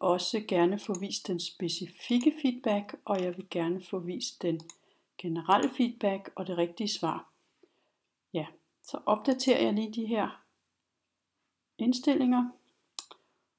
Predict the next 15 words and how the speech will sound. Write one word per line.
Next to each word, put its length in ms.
og 400
så 140
kan 120
jeg 80
jo 60
lige 120
prøve 400
en 160
gang 240
til. 320
Nu 140
svarer 380
jeg 240
rigtigt 300
igen. 400